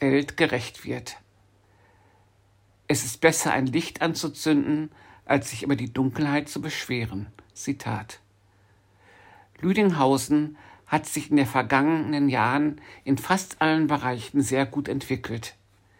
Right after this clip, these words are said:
Dies war und ist nur durch Fördermittel des Landes N R W in zweistelliger Millionenhöhe möglich gewesen.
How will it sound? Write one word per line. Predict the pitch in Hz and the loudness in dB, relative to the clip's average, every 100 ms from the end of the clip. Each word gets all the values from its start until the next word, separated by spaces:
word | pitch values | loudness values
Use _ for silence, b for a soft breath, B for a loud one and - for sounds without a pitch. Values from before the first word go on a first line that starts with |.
| b b b b b b _ | b b b b b b _
Dies | 151 180 - - | -8 -4 0 6
war | 147 151 | 8 8
und | 139 131 | 4 2
ist | 156 151 - | 0 0 2
nur | 135 180 | 4 6
durch | 165 | 4
Fördermittel | - 143 143 139 135 151 | 2 4 4 2 2 0
des | 143 117 - | 0 0 0
Landes | 131 143 147 | 2 4 2
N | - 127 | -2 -4
R | 117 113 | -4 -6
W | 113 131 165 170 B B B B | -4 -4 -4 -8 B B B B
in | 135 | -4
zweistelliger | 117 - 147 160 - 156 147 151 151 | -2 4 6 6 2 2 2 2 2
Millionenhöhe | 135 120 123 131 143 131 131 135 139 - b b b | 2 2 0 6 6 6 2 2 0 -4 b b b
möglich | - 135 - 131 - | 0 0 2 -6 -6
gewesen. | 110 110 120 113 - 110 | -4 -4 -4 -4 -6 -10